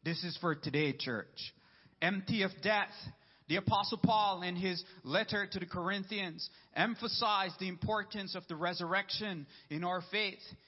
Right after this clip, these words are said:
He wrote, "If Christ has not been raised, your faith is futile, and you are still in your sins." First Corinthians fifteen seventeen.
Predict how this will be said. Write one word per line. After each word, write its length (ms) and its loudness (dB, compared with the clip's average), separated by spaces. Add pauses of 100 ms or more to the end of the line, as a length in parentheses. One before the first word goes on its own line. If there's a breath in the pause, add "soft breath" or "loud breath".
(200 soft breath)
He 160 0
wrote, 380 2 (500 soft breath)
"If 180 -4
Christ 480 2
has 240 -4
not 260 0
been 160 -4
raised, 600 -2 (320 soft breath)
your 140 -6
faith 380 -2
is 280 -4
futile, 680 -4 (320 soft breath)
and 100 -8
you 140 -4
are 100 -2
still 600 -4 (460 soft breath)
in 100 -8
your 200 -2
sins." 680 -6 (340 soft breath)
First 300 0
Corinthians 720 -4
fifteen 640 -6
seventeen. 800 -6